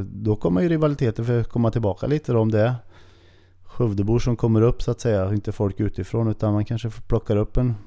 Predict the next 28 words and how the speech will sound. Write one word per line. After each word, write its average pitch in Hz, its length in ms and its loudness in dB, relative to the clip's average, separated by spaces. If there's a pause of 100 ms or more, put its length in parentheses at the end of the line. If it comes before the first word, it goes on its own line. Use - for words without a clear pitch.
(260)
fyra, 120 240 2
fem 113 220 4
juniorer 107 380 4
som 107 160 -2
är 101 40 2
med 98 160 2
och 107 80 2
spelar 104 380 0
och 104 100 -2
tar 95 220 -2
en 120 100 2
plats 110 280 0
i 110 40 -10
truppen 101 440 0
och, 95 120 0 (840)
och 104 100 0
likadant 101 540 2
då 98 80 -2
i 98 40 2
andra 101 260 2
klubben, 95 360 0
så - 100 -6
då 135 360 0
höjs 113 320 2
ju 131 40 2
rivaliteten 123 640 0
igen 101 140 0
naturligtvis. - 520 -6